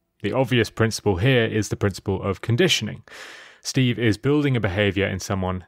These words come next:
through repeat conditioning over time. I think it's the earliest example I could find of Steve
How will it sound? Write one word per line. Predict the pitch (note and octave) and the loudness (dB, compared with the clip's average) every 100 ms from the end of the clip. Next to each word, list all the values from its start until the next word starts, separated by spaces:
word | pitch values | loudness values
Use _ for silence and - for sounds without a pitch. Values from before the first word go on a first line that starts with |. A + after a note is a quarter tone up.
| - | -10
through | - G2+ F#2 F#2 | 0 2 2 0
repeat | G2+ - C#3 C3+ - | -4 -2 0 0 -2
conditioning | - G#2 G#2 - G2 F2 E2+ | -2 2 2 0 -2 -2 0
over | F#2 - | 0 0
time. | - F#2 E2+ - _ _ _ _ _ | -4 -6 -6 -12 _ _ _ _ _
I | - C3+ D3 | -4 0 2
think | C3+ A#3 | 2 2
it's | F#3 | 0
the | D3 | 2
earliest | C3+ C#3 C3 A#2+ - | 4 4 4 2 0
example | A2 F#2+ G#2+ G#2 F#2+ | -6 0 0 2 0
I | F#2 | -2
could | A2 | -2
find | - G2+ G2 | 0 0 0
of | F#2 | -4
Steve | - A2 G2+ | -2 0 0